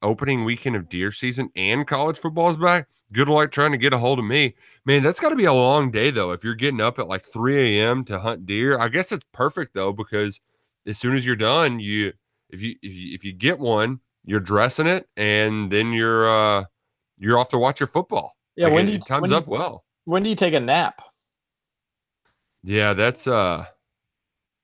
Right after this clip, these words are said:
Speaker 1: <sighs> man, you'd have to at some point, right?
Speaker 2: Yeah, I think you have to, yeah.
Speaker 1: Yeah.
Speaker 2: Uh, texter says, "Roush took baby Duke to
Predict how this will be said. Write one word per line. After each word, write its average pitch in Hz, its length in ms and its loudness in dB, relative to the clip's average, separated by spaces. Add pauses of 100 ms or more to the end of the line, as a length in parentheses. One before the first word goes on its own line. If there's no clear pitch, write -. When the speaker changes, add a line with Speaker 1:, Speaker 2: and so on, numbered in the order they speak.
(640)
Speaker 1:
<sighs> - 300 -20
man, 85 280 -8
you'd 80 160 -10
have 92 220 -4
to - 100 -8
at - 120 -12
some 82 200 -8
point, - 300 -20
right? 82 320 -10 (760)
Speaker 2:
Yeah, - 180 -18
I - 40 -16
think 135 220 -12
you 139 140 -8
have 123 240 -6
to, 85 160 -12
yeah. 101 280 -4 (420)
Speaker 1:
Yeah. 82 300 -10
Speaker 2:
Uh, - 120 -4 (440)
texter 156 380 2
says, 143 580 4 (440)
"Roush 202 440 8
took 220 260 4
baby 185 360 4
Duke 165 480 2
to 131 480 2